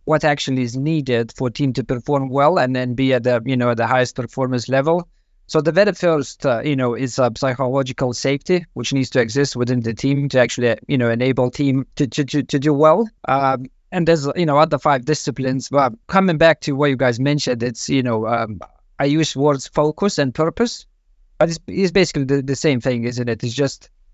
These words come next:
for the team to really know where they're going, that, that's where the focus comes in. And then if you can, uh, you know, emphasize the purpose of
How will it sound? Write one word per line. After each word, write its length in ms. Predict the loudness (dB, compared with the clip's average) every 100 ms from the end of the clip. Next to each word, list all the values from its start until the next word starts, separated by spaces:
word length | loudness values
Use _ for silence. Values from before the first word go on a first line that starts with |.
| _ _
for 160 | 0
the 100 | 0
team 260 | 2 2 2
to 120 | 2
really 240 | 0 0 0
know 240 | 2 2
where 200 | 2 0
they're 160 | 0 0
going, 420 | 4 4 4 0 _
that, 200 | -2 -2
that's 240 | 2 2 2
where 120 | -4
the 120 | -2
focus 320 | 0 0 -2
comes 300 | 0 0 2
in. 140 | 0 -2
And 100 | -2
then 160 | -2
if 120 | -2 -4
you 120 | -2
can, 340 | 0 0 -2 -6 _ _ _ -4
uh, 320 | 0 0 -2 -4
you 120 | -2 -2
know, 120 | -2
emphasize 540 | -2 0 0 2 2 0
the 100 | -2
purpose 440 | 0 0 0 -2
of 160 | -2